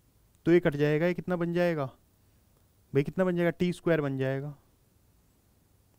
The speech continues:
पावर थ्री है ना, इसको वन minus t two by three whole power three, थ्री से थ्री कट गया, टी स्क्वायर, तो ये बन जाएगा इस फॉर्म में, ध्यान से देखना ये बन जाएगा।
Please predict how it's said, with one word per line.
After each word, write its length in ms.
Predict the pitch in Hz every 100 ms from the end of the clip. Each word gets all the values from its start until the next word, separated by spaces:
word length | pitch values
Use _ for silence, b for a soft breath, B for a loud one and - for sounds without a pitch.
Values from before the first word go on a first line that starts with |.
| -
पावर 200 | 120 151
थ्री 220 | 147 151
है 100 | 135
ना, 240 | 180 220 - _ _ _ _ _ _
इसको 400 | 131 127 - 165 - _ _ _ - _ _ _ - _ _ _
वन 420 | 123 120 139 151 151
minus 500 | 127 120 123 131 - - -
t 160 | 160 165 170 - _ _ _ _ _ _ _ _
two 160 | 151 156
by 160 | 135 127 120
three 240 | - 151
whole 280 | 131 123 120
power 320 | - 110 127 147 _
three, 180 | - 120 -
थ्री 140 | 135
से 120 | 135
थ्री 200 | 135 120
कट 160 | 113 117
गया, 100 | 139
टी 220 | - 156
स्क्वायर, 320 | 139 - 110
तो 120 | 123 202
ये 120 | 240
बन 180 | 233 147
जाएगा 240 | 120 117
इस 100 | 117
फॉर्म 220 | - 113
में, 180 | 110 120
ध्यान 240 | 127 139 165
से 80 |
देखना 280 | 175 147 160
ये 100 | 175
बन 180 | 170 113
जाएगा। 300 | 107 110 117